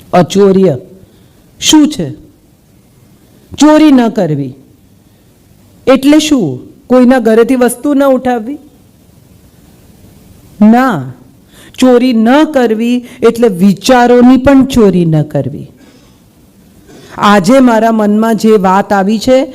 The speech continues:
એના ઉપર હું લાંબો વિચાર કરીને એ વિચારને કોઈ ચોરી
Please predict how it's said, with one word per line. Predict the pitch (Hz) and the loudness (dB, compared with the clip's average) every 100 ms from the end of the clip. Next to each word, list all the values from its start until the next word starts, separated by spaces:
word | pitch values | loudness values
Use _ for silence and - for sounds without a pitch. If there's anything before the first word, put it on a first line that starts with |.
| - - | -16 -4
એના | 226 220 240 240 | 2 2 2 0
ઉપર | 226 226 262 262 | -2 -2 -2 0
હું | 254 | 0
લાંબો | 214 180 202 240 262 | 0 -2 -2 0 0
વિચાર | 226 - 240 226 220 | -2 0 0 0 -2
કરીને | 220 220 226 254 269 | -4 -4 -2 -2 -2
એ | 214 208 | 0 0
વિચારને | 202 175 247 226 214 240 254 277 - - - _ - - | 0 -2 -2 0 -2 -2 -2 -4 -10 -20 -20 _ -20 -10
કોઈ | - 254 269 262 | 0 2 4 2
ચોરી | 269 262 247 285 | 0 0 2 2